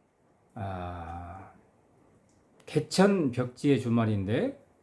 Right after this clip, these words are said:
열 개자, 하늘 천자, 하늘이 열린다. 또 열 벽자, 아, 땅 지자입니다. 그래서 땅이 열린다. 그러니까 새 하늘, 새 땅으로 뭔가 변화한다. 차원이 상승한다.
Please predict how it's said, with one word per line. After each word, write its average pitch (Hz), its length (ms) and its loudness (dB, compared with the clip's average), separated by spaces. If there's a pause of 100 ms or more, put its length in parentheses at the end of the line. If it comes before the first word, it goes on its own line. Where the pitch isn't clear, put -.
(460)
열 147 300 6
개자, 127 400 0
하늘 120 280 0
천자, 107 460 -2
하늘이 214 360 4
열린다. 110 720 0 (260)
또 120 200 -4
열 139 220 4
벽자, 147 680 -2 (420)
아, 95 300 -8 (320)
땅 135 340 2
지자입니다. 98 560 -6
그래서 98 160 -8
땅이 175 240 4
열린다. 113 580 0
그러니까 110 220 -10 (220)
새 185 320 4
하늘, 208 580 4 (240)
새 180 320 -4
땅으로 165 640 2 (340)
뭔가 156 640 4 (140)
변화한다. 135 640 2
차원이 196 400 0
상승한다. 143 800 -2